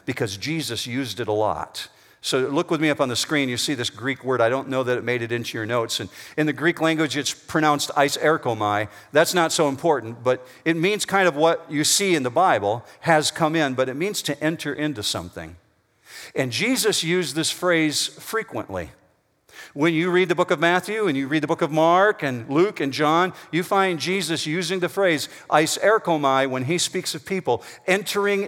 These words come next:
into the kingdom of God, entering into eternal life,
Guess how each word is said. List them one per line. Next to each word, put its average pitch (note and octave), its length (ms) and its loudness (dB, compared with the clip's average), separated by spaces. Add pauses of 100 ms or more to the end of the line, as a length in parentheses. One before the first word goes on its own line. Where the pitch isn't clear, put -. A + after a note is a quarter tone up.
into F3 1000 0 (240)
the C3 80 0
kingdom C#3 300 -2
of B2 100 -2
God, F2 420 0 (800)
entering G#3 540 2
into E3 920 0
eternal E3 640 0
life, B2 500 -2